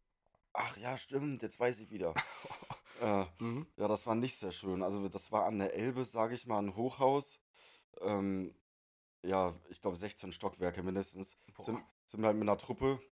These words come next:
Speaker 1: von Leuten, früher welche aus meiner Klasse auch und, äh, Schule so.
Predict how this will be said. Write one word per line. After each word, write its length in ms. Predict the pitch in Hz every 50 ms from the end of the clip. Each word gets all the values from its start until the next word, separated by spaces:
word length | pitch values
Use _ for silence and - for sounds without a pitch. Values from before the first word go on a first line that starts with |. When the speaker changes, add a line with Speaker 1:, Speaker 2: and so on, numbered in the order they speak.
| _ _
Speaker 1:
von 540 | _ - - 107 98 98 95 92 85 82 85 -
Leuten, 500 | 98 104 107 113 113 120 117 113 110 98 - - - - -
früher 360 | - - - 117 117 117 104
welche 200 | 104 104 101 113
aus 100 | 101 95
meiner 160 | 107 104 98 92
Klasse 320 | - 113 110 - - 110
auch 280 | 101 101 107 104 - 104
und, 160 | 95 90 95
äh, 380 | 80 90 95 92 90 85 76
Schule 360 | 73 - - 117 117 113 110 95
so. 240 | 101 104 104 98